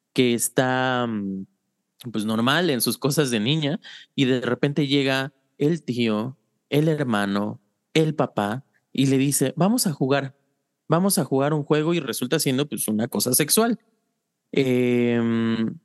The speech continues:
y que también aquí habría que pensar que no necesariamente es el tío, el hermano, el papá mayor de dieciocho años, no.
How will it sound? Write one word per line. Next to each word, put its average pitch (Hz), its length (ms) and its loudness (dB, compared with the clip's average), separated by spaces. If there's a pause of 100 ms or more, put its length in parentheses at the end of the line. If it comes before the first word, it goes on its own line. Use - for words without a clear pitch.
(280)
y 190 80 4
que 190 120 2
también 226 260 2
aquí 285 200 0
habría 240 300 2
que 247 100 -2
pensar 156 600 0 (640)
que 170 120 4
no 175 260 2
necesariamente 156 1200 0
es - 160 2
el 147 180 0
tío, 131 440 0
el 113 160 0
hermano, 117 400 0
el 123 100 -2
papá 127 460 -2 (220)
mayor 127 500 2
de 156 120 0
dieciocho 131 580 0
años, 127 340 -2
no. 143 240 2